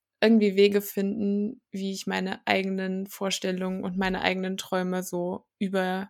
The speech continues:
meine Ängste stelle. Und ja, das war ja dann auch so ein Wendepunkt, von dem ich vorhin schon erzählt habe. Aber das war wirklich so der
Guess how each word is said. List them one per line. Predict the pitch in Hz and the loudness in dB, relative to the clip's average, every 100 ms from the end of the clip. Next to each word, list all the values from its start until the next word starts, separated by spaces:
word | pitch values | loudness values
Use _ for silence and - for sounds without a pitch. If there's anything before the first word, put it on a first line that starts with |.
| _ 185 | _ -2
meine | 180 - | -2 -2
Ängste | 190 - 202 | -4 -6 -8
stelle. | - - - - 214 _ _ _ | -6 -6 -6 -6 -8 _ _ _
Und | 208 196 190 190 196 - - | -4 -2 -2 -4 -4 -6 -2
ja, | 190 196 202 | -2 -2 -2
das | 202 196 | -4 2
war | 196 | 4
ja | 185 | 4
dann | 185 - | 0 -2
auch | 202 208 208 - _ | -4 -4 -8 -16 _
so | - | -4
ein | 185 | -2
Wendepunkt, | 185 190 196 208 202 | 0 -2 -2 -2 -2
von | 202 190 | -2 -4
dem | 190 | -4
ich | 202 - | -6 -8
vorhin | - 202 | -8 -8
schon | 202 226 | -6 -6
erzählt | 226 220 220 214 | -6 -2 -2 0
habe. | 220 214 220 226 _ | 0 0 -2 -4 _
Aber | - 196 196 | 0 2 4
das | 196 202 | 4 4
war | 202 196 | 4 4
wirklich | 202 202 196 | 2 0 -2
so | 190 185 | -2 -2
der | 190 190 190 - | 2 2 2 -2